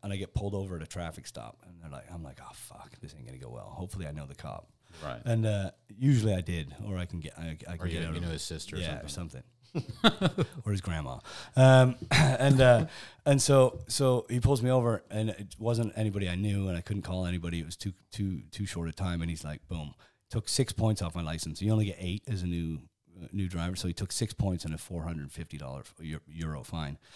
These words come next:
Speaker 1: So I had two points left on my license half an hour after I got my license. And
Speaker 2: Wow.
Speaker 1: then, and then two weeks after that, I got in a huge fight with my girlfriend at the time. And, uh, she was,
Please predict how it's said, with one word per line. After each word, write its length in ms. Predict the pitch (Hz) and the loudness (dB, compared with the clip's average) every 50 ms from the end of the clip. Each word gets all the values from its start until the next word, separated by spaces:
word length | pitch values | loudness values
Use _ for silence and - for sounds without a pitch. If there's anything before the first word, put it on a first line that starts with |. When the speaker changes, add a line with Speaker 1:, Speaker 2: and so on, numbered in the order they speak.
| - - _ | -20 -18 _
Speaker 1:
So 120 | - - | -6 -4
I 40 | 104 | -4
had 100 | 98 - | -4 0
two 140 | - 131 127 | 2 2 2
points 380 | - - 120 120 113 - - | 4 4 4 4 4 2 0
left 180 | 113 104 - - | -2 0 0 0
on 60 | 101 | 0
my 80 | 98 92 | 0 0
license 440 | 92 95 95 - 92 85 80 - - _ _ _ _ _ _ _ _ _ | 0 -2 -2 -2 -4 -4 -4 -6 -10 _ _ _ _ _ _ _ _ _
half 320 | - - 117 107 92 - | -6 -2 -2 -2 0 0
an 80 | - 101 | 0 0
hour 240 | 87 85 85 82 73 | 2 0 0 0 -2
after 260 | 71 73 - - 76 | -2 -4 -4 -6 -6
I 40 | 71 | -6
got 160 | 71 67 67 | -4 -6 -6
my 80 | 69 | -8
license. 420 | 62 57 62 - - - - - - _ _ _ _ _ - - - - - - - - - | -10 -10 -10 -12 -12 -14 -16 -20 -20 _ _ _ _ _ -20 -20 -18 -18 -20 -20 -20 -6 -2
And 120 | 110 107 110 | 0 2 4
Speaker 2:
Wow. 160 | 110 104 101 | 4 4 2
Speaker 1:
then, 100 | - - | 0 0
and 100 | 120 113 | 0 2
then 100 | 110 107 | 2 2
two 200 | - - - 135 | 2 2 6 6
weeks 200 | 135 131 117 - 127 | 6 6 6 6 4
after 220 | 113 107 - 101 | 4 4 2 0
that, 200 | 98 98 98 95 | 0 2 2 0
I 60 | 90 | 0
got 120 | 82 90 82 | -2 -4 -4
in 100 | 78 87 | -6 -8
a 20 | |
huge 320 | - - - 110 104 98 | -6 -2 0 0 0 0
fight 260 | - - 98 92 85 69 | -2 -2 -2 -2 -2 -4
with 80 | 85 | -4
my 140 | 85 82 80 | -4 -4 -4
girlfriend 480 | 78 87 87 82 85 - - 78 76 73 | -4 -4 -4 -4 -4 -4 -6 -6 -6 -6
at 80 | 71 | -8
the 80 | - - | -10 -10
time. 380 | - 90 80 78 76 71 67 - _ _ _ _ _ _ _ _ - | -8 -6 -6 -4 -6 -8 -10 -12 _ _ _ _ _ _ _ _ -6
And, 260 | 92 95 92 90 87 | -4 -2 -2 -2 -2
uh, 180 | 87 85 82 | -2 -4 -4
she 240 | - - - - 107 | -4 -4 -2 -2 0
was, 360 | 98 95 90 85 78 - - | 0 0 -2 -2 -4 -6 -10